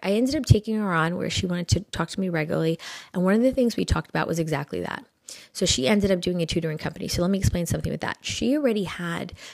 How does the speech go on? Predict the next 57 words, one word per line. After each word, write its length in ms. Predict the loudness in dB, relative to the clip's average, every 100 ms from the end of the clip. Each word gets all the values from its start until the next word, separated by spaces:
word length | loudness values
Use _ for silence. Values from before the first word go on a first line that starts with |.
| -8
people 280 | -4 -2 -2
who 100 | -2
were 100 | -4
interested, 640 | -4 -4 -4 -2 -4 -4
like, 380 | -2 0 -2 -8 _ _
like, 360 | -6 0 0 -2 _ _ _ 0
in 280 | 0 2
the 60 | 0
neighborhood, 640 | 0 0 -2 -2 -4 -6 -10 -20 -4
let's 180 | -2 2
say 240 | 2 2 -2 -4
two 180 | 0 0
to 120 | 0
three 200 | -2 -2
to 80 | -2
four 200 | -4 -8
people. 420 | -8 -8 -4 -4 -6 -18 _ _ _
And 300 | -2 0 -2 -6
she 160 | -4 2
was 160 | 4 4
already 340 | 2 0 0
making 400 | -2 -6 -6 -8
money 300 | -6 -6 -6
with 160 | -8 -8
that. 260 | -8 -6 -4
But 160 | -4
then 120 | -4
she 180 | -4 -4
realized 360 | -4 -2 -4 -4
she 100 | -4
wanted 280 | -4 -4 -6
to 100 | -6
turn 200 | -6 -6
it 60 |
into, 220 | -6 -4
like, 240 | -2 -2 -2
an 100 | -4
agency 720 | -2 0 0 -2 -6 -8 -10 -14 -18 -8
where 100 | -4
she 220 | -2 -2
trained 340 | -2 -4 -4 -4
other 240 | -2 0 0
people 340 | 0 -4 -4
to 140 | -8 -8
tutor. 360 | -6 -4 -2
And 180 | -2 -2
then 140 | -4 -4
so 160 | -2
it 80 | -2
wasn't 240 | -2 -4
just 140 | -6 -4
herself 360 | -4 -2 -2
tutoring, 300 | -4 -4 -4
it 60 | -4
was 120 | -4
other 160 | -4 -4
people. 380 | -6 -10 -10